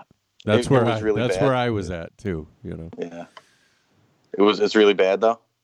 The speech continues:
Speaker 1: Uh,
Speaker 2: The
Speaker 1: the pr-
Speaker 2: procedure?
Speaker 1: no, the procedure itself isn't bad as long as they don't botch it.
Speaker 2: No, well, yeah, for you, it was like,
Speaker 1: It was
Speaker 2: 'cause you're the second person that I spoke to that had a botched procedure.
Speaker 1: You ha-, you know someone else <laughs> who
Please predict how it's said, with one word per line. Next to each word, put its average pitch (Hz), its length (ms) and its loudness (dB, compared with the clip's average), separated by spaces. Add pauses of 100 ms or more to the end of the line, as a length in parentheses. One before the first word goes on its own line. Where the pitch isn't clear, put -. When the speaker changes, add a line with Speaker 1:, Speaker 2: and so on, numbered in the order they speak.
(240)
Speaker 1:
Uh, 117 380 -4
Speaker 2:
The - 60 -4
Speaker 1:
the 120 80 -2
pr- 123 40 -4
Speaker 2:
procedure? 202 320 -4
Speaker 1:
no, 165 340 0
the 151 100 0
procedure 151 480 0
itself 120 460 0
isn't 113 360 0
bad 85 400 -6 (140)
as 110 180 2
long 117 160 6
as 104 100 0
they 107 120 6
don't 92 200 2
botch - 360 0
it. 110 180 -2 (680)
Speaker 2:
No, 165 100 6
well, 104 400 4
yeah, 117 320 -2
for 117 120 -2
you, 113 340 0
it 92 60 -6
was 95 220 -4 (160)
like, - 100 2
Speaker 1:
It 131 40 6
was 127 160 6
Speaker 2:
'cause 113 100 -2
you're 123 100 0
the 110 100 -2
second 110 260 -2
person 110 260 0
that 98 100 -2
I 90 40 -6
spoke 95 300 -2
to 98 100 -8
that 87 120 -2
had 92 120 -2
a 87 40 -6
botched 90 400 -6
procedure. 85 440 -8
Speaker 1:
You 180 180 8
ha-, 196 100 0
you 131 140 0
know 185 160 4
someone 120 320 -2
else 156 200 -6
<laughs> - 40 -20
who 208 120 -2